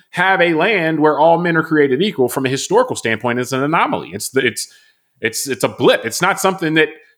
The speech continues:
history would tell us is going to last. So that we have, that we're trying to do something that history has shown us is very difficult in terms of having an inclusive society. Again, we're trying to do it by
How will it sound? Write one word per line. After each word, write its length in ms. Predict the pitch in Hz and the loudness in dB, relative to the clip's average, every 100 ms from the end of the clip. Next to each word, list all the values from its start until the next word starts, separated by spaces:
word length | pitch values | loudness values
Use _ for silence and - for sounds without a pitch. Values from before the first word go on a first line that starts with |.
| _ _ | _ _
history 340 | - 214 180 160 | -2 -2 2 0
would 120 | 151 | 2
tell 180 | 160 151 | 2 0
us 120 | 135 | -2
is 60 | 127 | -4
going 240 | 160 160 | -2 0
to 40 | 120 | 2
last. 480 | 160 233 - - - _ _ _ _ _ - | 2 0 -4 -20 -20 _ _ _ _ _ -8
So 680 | - 208 180 175 165 - _ _ - | 0 2 4 2 -4 -8 _ _ -2
that 200 | 180 226 | -2 0
we 140 | 202 | -4
have, 600 | 160 147 233 254 202 170 170 196 | -4 -2 0 2 0 0 0 2
that 160 | 233 | 2
we're 60 | 233 | 0
trying 300 | - 240 233 | 0 0 2
to 60 | 147 | 0
do 220 | - 247 | 0 0
something 640 | - 139 127 120 117 117 - | 2 0 0 -4 -4 -8 -2
that 180 | 135 135 - | 0 0 -8
history 420 | - 208 - 170 147 | -2 -2 2 4 4
has 100 | 135 | 4
shown 260 | 160 165 | 0 0
us 100 | 143 | -2
is 180 | 113 95 | -6 -10
very 440 | 90 110 190 190 | -8 -2 0 0
difficult 500 | 139 165 123 - 82 98 | 0 -2 -2 -8 -12 -12
in 80 | |
terms 260 | - 127 117 | -4 -4 -2
of 80 | 110 | -2
having 260 | 127 123 | -2 0
an 100 | 113 | 0
inclusive 480 | 107 98 151 156 131 | -2 -2 -2 -2 -4
society. 600 | - - 123 120 113 110 - - | -8 -6 -4 -2 -4 -8 -10 -6
Again, 280 | 139 113 - - - | -2 -2 -4 -20 -6
we're 100 | 143 | -2
trying 200 | 208 190 | 0 0
to 60 | 151 | 2
do 180 | 170 | 4
it 140 | 151 147 | 4 4
by 420 | 143 135 131 127 | 2 4 2 -2